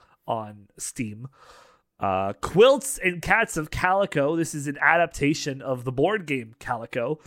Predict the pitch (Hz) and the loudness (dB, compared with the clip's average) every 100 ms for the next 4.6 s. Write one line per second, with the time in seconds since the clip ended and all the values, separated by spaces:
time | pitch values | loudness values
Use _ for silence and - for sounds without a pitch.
0 | - - - 120 175 170 160 - 190 196 | -20 -14 -10 -2 -2 2 2 2 0 0
1 | 180 180 151 139 135 113 - 156 135 123 | 0 0 0 -2 -8 -10 -10 -6 -4 -6
2 | - _ _ - - - _ - 143 254 | -12 _ _ -20 -20 -20 _ 2 8 8
3 | 262 - - 214 175 185 202 214 202 170 | 8 -2 2 2 2 0 2 2 4 4
4 | 151 147 147 - 180 208 | 2 -2 -4 -2 0 -2